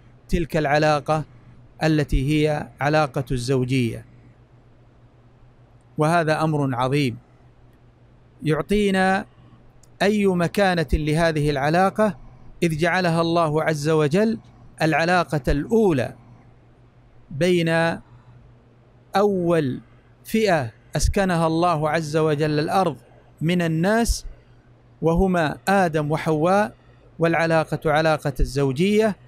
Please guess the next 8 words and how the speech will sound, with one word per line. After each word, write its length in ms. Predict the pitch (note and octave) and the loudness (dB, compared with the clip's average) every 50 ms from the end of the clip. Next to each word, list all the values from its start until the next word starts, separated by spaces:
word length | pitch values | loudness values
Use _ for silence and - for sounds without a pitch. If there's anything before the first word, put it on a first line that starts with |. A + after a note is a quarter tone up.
| - - _ _ _ | -20 -20 _ _ _
ثم 320 | - - F#3+ F3 E3 D#3+ D#3 | -4 -2 -2 0 0 0 -2
التناسل، 920 | C#3+ - - - - D3+ E3 E3+ E3+ D3+ - - D#3+ D#3 D#3+ D#3+ D#3+ F3 - - - _ - - - | -4 -4 -4 -4 -2 0 0 0 -2 -2 -2 -2 0 0 0 0 0 -2 -4 -10 -18 _ -20 -10 -6
فجاءت 480 | - D3+ C#3+ E3 E3 D#3+ D#3 D3 - | -4 -2 0 2 2 2 0 0 0
علاقة 440 | C3 D3+ D#3 D#3 D#3 D3 - D3+ C#3 - | 0 0 2 2 0 0 0 -4 -4 -2
البنوة 680 | D3+ C#3 B2+ B2 C3+ C#3+ D3+ D#3+ E3 D#3+ D#3 D#3 D#3+ D#3 - - - - - - - - | -4 -4 -4 -4 -4 -2 -2 -2 -2 0 0 0 0 -2 -6 -12 -20 -20 -20 -20 -16 -6
بين 260 | D#3+ D3+ E3+ F3 E3 D#3 | -2 -2 0 0 0 0
الأبناء، 580 | D3+ E3 D#3+ D3 C#3+ C#3+ D#3 D#3+ D#3+ D#3+ D3 | 0 -2 -2 -4 -2 -2 -2 -2 -2 -2 -2
علاقة 460 | C#3 C3 C#3+ C#3+ D3+ D#3 C#3+ - C#3+ | -2 -2 0 0 0 0 -2 -4 -6